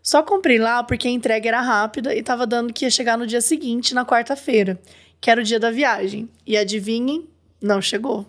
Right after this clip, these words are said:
Então, leva-, levei um celular velho que funcionava basicamente só o WhatsApp pra me comunicar. Mas tudo bem, né? Podia ser pior. Sempre pode, né? Sempre dá aquela,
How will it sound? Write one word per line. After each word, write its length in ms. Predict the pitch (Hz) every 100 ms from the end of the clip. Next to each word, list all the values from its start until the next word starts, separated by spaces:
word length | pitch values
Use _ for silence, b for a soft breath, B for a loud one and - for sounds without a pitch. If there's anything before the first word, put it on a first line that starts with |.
| _ -
Então, 300 | 269 302 330
leva-, 300 | 311 285 -
levei 280 | 247 247 254
um 40 |
celular 360 | 254 254 240 233
velho 260 | 214 214
que 80 | 226
funcionava 460 | - 233 233 220 226
basicamente 680 | 220 226 - 285 240 233 -
só 180 | 269
o 20 | 330
WhatsApp 560 | 330 - 226 214 214
pra 140 | - 240
me 100 | 240
comunicar. 720 | - 233 247 285 262 202 185 _ b b b b -
Mas 140 | 349
tudo 240 | 370 392 381
bem, 240 | 220 190
né? 160 | 196 208
Podia 320 | 233 220 240
ser 160 | 262
pior. 460 | - 294 226 185 185 - b b b
Sempre 380 | - 269 349 392
pode, 420 | - 214 196 190
né? 220 | 196 196
Sempre 360 | 214 240 262 294
dá 180 | 240 262
aquela, 500 | - 220 - 277